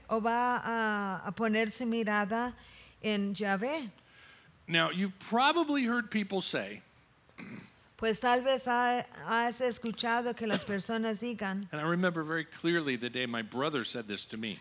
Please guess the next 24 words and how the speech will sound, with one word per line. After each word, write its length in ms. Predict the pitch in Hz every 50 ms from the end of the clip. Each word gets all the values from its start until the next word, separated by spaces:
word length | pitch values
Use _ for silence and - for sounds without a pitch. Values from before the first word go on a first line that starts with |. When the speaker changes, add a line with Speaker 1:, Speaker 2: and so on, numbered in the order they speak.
| -
Speaker 1:
yo 400 | - 208 220 220 226 233 233 233 233
recuerdo 500 | 214 233 226 214 - 226 214 220 214 233 233
el 100 | 220 196
día 400 | 214 226 226 226 226 220 220 208
muy 180 | 220 233 240
claramente, 960 | 226 - 247 240 233 233 220 208 214 220 233 233 214 - 214 190 180 175 175 156 - - - - -
ah, 300 | 185 196 190 170 160 156 135 135 185 -
que, 140 | - 214 - - 120 202
el 140 | 190 190
día 300 | 180 214 214 202 - 190
que 380 | - 220 214 196 185 175 165 165 - - - - -
me 160 | 196 202 202
dijo 320 | 185 208 202 185 208 196 202
esto 320 | 202 202 196 - - 220 202
mi 100 | 202 196
hermano. 460 | 185 175 175 190 233 269 302 240 170 160
Speaker 2:
"Well, 200 | 156 180 208 202
if 100 | 202 196 220
I 160 | 233 262 294
could 220 | 302 - 294 269 240
just 400 | 240 240 240 233 233 - - - - - -
see 680 | - - - - - 247 240 208 160 131 123 113 - - - - - - _ - - - - - - - -
a 60 | 160
miracle 600 | 170 180 202 233 226 208 185 - - 139 104 98